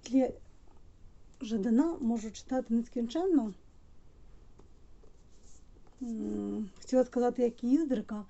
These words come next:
потім подумала, ні, мабуть, Жадана можу читати більше, ніж Іздрика.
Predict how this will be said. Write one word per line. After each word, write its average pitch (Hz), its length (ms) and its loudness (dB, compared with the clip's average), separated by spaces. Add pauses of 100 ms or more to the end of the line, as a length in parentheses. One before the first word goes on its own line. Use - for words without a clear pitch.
(360)
потім 233 320 -2
подумала, 208 760 -2 (800)
ні, 233 200 8
мабуть, 220 340 2
Жадана 220 500 2
можу 233 380 2
читати 226 400 -4
більше, 190 460 -8
ніж 190 220 -4
Іздрика. 190 560 -8